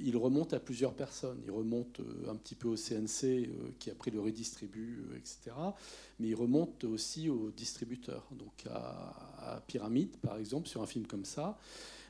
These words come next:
Et, euh, à quoi il sert cet argent que vous nous remontez, en fait ? Cet argent, il nous permet, nous, de récupérer tout l'argent qu'on a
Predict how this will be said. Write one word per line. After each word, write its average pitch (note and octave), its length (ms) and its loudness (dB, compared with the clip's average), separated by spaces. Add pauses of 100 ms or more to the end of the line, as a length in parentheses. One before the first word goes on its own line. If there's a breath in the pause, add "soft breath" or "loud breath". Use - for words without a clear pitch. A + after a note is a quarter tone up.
Et, A#2+ 340 8
euh, A2 460 4 (420)
à B2+ 100 0
quoi - 180 6
il C#3 100 8
sert D3+ 260 4
cet - 240 -2
argent A#2 380 2
que C3 200 -4
vous A#2 380 -2
nous B2 160 4
remontez, A2+ 500 4
en G3+ 80 -2
fait ? E3+ 320 -2
Cet - 240 -4
argent, B2 380 4
il D3+ 80 6
nous A#2+ 80 6
permet, B2+ 400 4
nous, D3 380 10 (500 loud breath)
de A#2 300 8
récupérer C3+ 580 8
tout - 100 0
l'argent B2+ 360 4
qu'on B2+ 200 0
a A#2+ 100 2